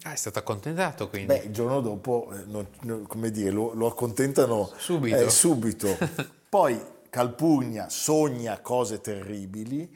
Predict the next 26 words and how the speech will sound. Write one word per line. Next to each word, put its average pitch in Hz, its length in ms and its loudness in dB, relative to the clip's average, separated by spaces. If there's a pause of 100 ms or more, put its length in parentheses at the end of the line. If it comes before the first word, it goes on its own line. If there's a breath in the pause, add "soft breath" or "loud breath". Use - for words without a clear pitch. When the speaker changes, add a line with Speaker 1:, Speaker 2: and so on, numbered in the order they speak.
(240 loud breath)
Speaker 2:
lui 214 360 0
che 135 160 0
di 127 100 -2
solito 170 400 2
non 120 160 -4
ascoltava 120 960 0
i 120 80 -14
consigli 113 580 -6
della 113 200 2
moglie 113 720 -2 (560 soft breath)
rimane 165 720 -2 (260)
colpito 139 1000 -4 (240)
e 160 380 -4 (240)
inquieto, 175 1400 0
decide 156 560 -4
di 147 280 -6 (220)
annullare 131 1080 2
la 113 120 -4
riunione. 107 800 -6 (200 soft breath)
Allora 196 300 6
uno 185 240 4
dei 143 120 4
congiurati 165 640 2
va 139 180 4
a 151 80 0
convincerlo 117 1040 -6